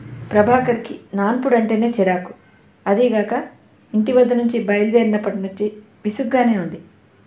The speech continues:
తను అనుకున్నదేది నెరవేరకపోవడంతో మరింత చిరాకు కలిగింది. అరుణను కలిసి మాట్లాడిన తర్వాత మరింత ఎక్కువైంది. "హలో ప్రభాకర్, క్యాంపు నుంచి ఎప్పుడొచ్చావు?"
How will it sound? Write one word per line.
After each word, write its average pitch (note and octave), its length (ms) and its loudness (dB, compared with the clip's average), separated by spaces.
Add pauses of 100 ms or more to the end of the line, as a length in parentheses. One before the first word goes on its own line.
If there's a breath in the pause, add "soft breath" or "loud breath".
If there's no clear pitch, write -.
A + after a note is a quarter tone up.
(140)
తను A3 80 4
అనుకున్నదేది G#3+ 680 2
నెరవేరకపోవడంతో G3 1000 -2 (420)
మరింత B3 460 2
చిరాకు G#3+ 280 0
కలిగింది. E3+ 420 -8 (600)
అరుణను A3+ 360 0
కలిసి G3+ 280 -2
మాట్లాడిన G3 480 0
తర్వాత F#3 380 -2 (300)
మరింత A#3+ 280 0
ఎక్కువైంది. F3+ 640 -2 (920)
"హలో A3+ 160 2
ప్రభాకర్, A3 560 0 (400)
క్యాంపు A#3+ 300 2
నుంచి C4 260 -2
ఎప్పుడొచ్చావు?" A#3+ 600 0